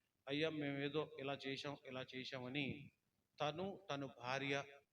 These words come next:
తన సంఘంలో ఉండే కొంతమంది, ఒక నలుగురు స్త్రీలు, ఒక నలుగురు పురుషులు, అంటే నాలుగు ఫ్యామిలీస్,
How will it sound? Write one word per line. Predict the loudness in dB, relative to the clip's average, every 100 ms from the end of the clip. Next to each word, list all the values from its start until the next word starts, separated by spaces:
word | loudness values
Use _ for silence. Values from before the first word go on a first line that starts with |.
| _ _ -6
తన | -4
సంఘంలో | -4 -4 0 2 2
ఉండే | 0 -2
కొంతమంది, | -4 -6 -8 -8 -6 -4 -6 -8
ఒక | -12 -6
నలుగురు | -4 -4 -2 -2 -4 _ _ -6
స్త్రీలు, | -4 -4 -2 2 2 2 -4 -8 -20 _ -10
ఒక | -6
నలుగురు | -4 -4 -4 -6
పురుషులు, | -6 -8 -4 -4
అంటే | -4 -6 -10 _ -10
నాలుగు | -2 2 4 2
ఫ్యామిలీస్, | 0 0 2 2 0 -2